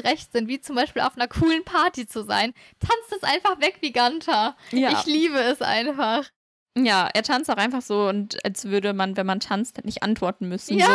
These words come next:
Speaker 2: so. Also es ist auf jeden Fall ganz schön. Genau, in dem Moment bringt Phoebe dann ihre drei, äh, Personen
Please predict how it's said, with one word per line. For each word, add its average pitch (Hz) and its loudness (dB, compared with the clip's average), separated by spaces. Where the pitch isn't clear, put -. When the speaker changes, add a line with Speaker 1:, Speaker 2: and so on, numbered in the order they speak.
Speaker 2:
so. 320 2
Also 202 0
es 208 -6
ist 208 -6
auf 190 -2
jeden 196 -2
Fall 185 0
ganz 180 -2
schön. 180 -2
Genau, 196 2
in 208 0
dem 233 2
Moment 240 0
bringt 240 -2
Phoebe 247 -2
dann 196 0
ihre 220 0
drei, 190 0
äh, 185 -2
Personen 233 0